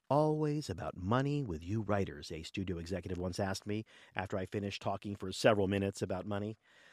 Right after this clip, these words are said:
"Because money means you're serious. Look, if you're a writer, you just spent months, maybe years writing something. You are already serious.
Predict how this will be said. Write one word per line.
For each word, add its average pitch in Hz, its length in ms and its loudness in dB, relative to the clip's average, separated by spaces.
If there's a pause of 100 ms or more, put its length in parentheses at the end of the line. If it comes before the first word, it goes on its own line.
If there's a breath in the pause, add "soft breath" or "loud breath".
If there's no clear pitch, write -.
"Because 156 280 8
money 233 280 8
means 202 240 4
you're 190 80 4
serious. 247 720 0
Look, 196 240 6
if 160 160 2
you're 226 200 6
a - 40 8
writer, 151 480 6
you 143 160 -4
just 160 240 0
spent - 260 2
months, 113 460 8
maybe 143 160 4
years 160 480 0
writing 185 340 2
something. 98 460 0 (380 soft breath)
You 269 280 8
are 151 240 12
already 160 540 10
serious. 95 640 0